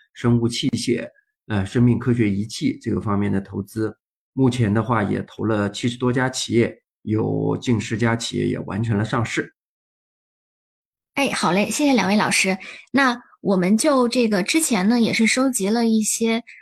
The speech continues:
Speaker 2: 呃，咱们的会员朋友们提出的一些问题啊，那我们就是，呃，一个一个跟大家来聊一聊。首先呢，是一个偏这个，呃，总览的，呃，整体行业的问题，就是说医疗行业的投资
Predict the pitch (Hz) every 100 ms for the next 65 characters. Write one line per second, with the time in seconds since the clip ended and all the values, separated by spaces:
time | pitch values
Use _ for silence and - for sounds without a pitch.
0 | - 180 180 175 180 208 226 262 196 196
1 | 214 185 190 175 147 170 - 180 - 233
2 | 220 202 240 320 214 - - - - -
3 | - - - 214 185 123 202 196 185 170
4 | 175 - - - - 190 233 233 240 262
5 | 220 233 214 220 - - 180 208 - 240
6 | - - - - - 190 277 330 277 226
7 | - 208 220 220 247 240 240 202 110 -
8 | _ _ 127 101 - 165 185 240 - -
9 | 107 - _ 180 175 185 226 190 139 208
10 | 185 185 156 - 117 202 208 202 - -
11 | - - 302 285 185 214 - 180 190 247
12 | 220 190 - 175 - 220 226